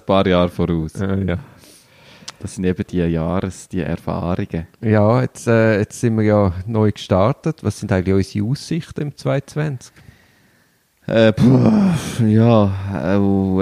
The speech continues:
Speaker 1: sehr viel Zeugs einfach. So. Ähm,
Speaker 2: mit dem Theater.
Speaker 1: Ja.
Speaker 2: Zügelt aber gleich.
Speaker 1: Ja, ja, wir zügeln nicht gleich. Wir müssen zuerst einmal noch bauen. Das machen wir. Und ich bin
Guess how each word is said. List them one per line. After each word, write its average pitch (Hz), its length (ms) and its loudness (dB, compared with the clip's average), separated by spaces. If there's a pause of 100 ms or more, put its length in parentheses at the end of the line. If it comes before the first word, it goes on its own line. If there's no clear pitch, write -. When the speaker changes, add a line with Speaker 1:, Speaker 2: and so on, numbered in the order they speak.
Speaker 1:
sehr 120 60 -4
viel 117 340 -6
Zeugs - 460 -4
einfach. - 500 -10 (840)
So. 123 400 2 (960)
Ähm, 92 520 -2 (400)
Speaker 2:
mit - 140 -6
dem 92 120 -6
Theater. 113 720 0
Speaker 1:
Ja. 110 400 0
Speaker 2:
Zügelt 127 460 -2
aber 139 120 -4
gleich. 139 400 -2
Speaker 1:
Ja, 98 520 2
ja, 95 400 2
wir 95 120 -2
zügeln 98 400 0
nicht 101 200 -6
gleich. 131 160 -4
Wir 101 80 0
müssen 98 200 -2
zuerst 98 280 0
einmal 90 320 -2
noch 87 140 -2
bauen. 104 460 0
Das 107 200 0
machen 110 360 -2
wir. 110 200 -4
Und 98 180 -4 (140)
ich - 220 -10
bin 98 300 -2